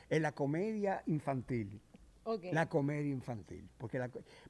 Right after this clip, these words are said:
Speaker 1: porque ahí uno siente esa efervescencia de estos niños, el público, de, de este público mara-, y el público de los niños el más, el más austero,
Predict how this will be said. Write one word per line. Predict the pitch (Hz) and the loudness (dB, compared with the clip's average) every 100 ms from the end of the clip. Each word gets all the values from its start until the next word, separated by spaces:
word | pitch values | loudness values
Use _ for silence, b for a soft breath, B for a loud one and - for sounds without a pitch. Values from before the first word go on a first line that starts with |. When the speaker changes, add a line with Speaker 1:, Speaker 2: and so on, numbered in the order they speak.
| - | 0
Speaker 1:
porque | 151 - | 2 2
ahí | 135 143 | 2 2
uno | 147 | 2
siente | 123 151 139 143 | 0 0 0 0
esa | 151 | 0
efervescencia | 131 151 127 123 - 139 - 123 | 0 0 0 0 0 0 2 0
de | |
estos | 117 147 120 | 0 -2 0
niños, | 127 123 117 | 2 2 0
el | |
público, | 104 127 120 107 - 113 - B B B B | 0 0 2 -2 -6 -12 -12 B B B B
de, | - | -10
de | - 143 | -2 -2
este | - 147 | 2 0
público | - 160 180 160 147 | 4 4 4 2 2
mara-, | 147 131 131 | 2 2 2
y | 165 135 | 2 2
el | |
público | 123 131 180 - 185 | 4 4 4 4 4
de | 160 | 4
los | 147 | 4
niños | 131 139 165 | 4 4 4
el | 147 | 4
más, | 127 143 139 | 4 0 2
el | 165 185 127 | 2 4 2
más | 123 143 | 4 4
austero, | 151 143 - - 151 208 | 4 4 0 2 2 2